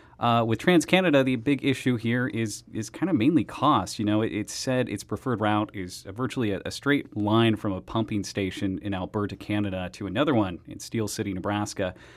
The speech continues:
And they argue that that essentially has the least amount of impact on properties. And, you know, moving the route, which, as we all know, TransCanada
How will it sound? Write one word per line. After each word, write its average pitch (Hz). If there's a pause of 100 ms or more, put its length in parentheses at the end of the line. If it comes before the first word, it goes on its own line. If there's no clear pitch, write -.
(420)
And 139
they 175
argue 165
that 143
that 160
essentially 185
has 160
the 143
least 135
amount 127
of -
impact 117
on 113
properties. 107
And, 113
you 117
know, 123
moving 156
the 135
route, 107
which, 113
as 110
we 117
all 113
know, 113
TransCanada 107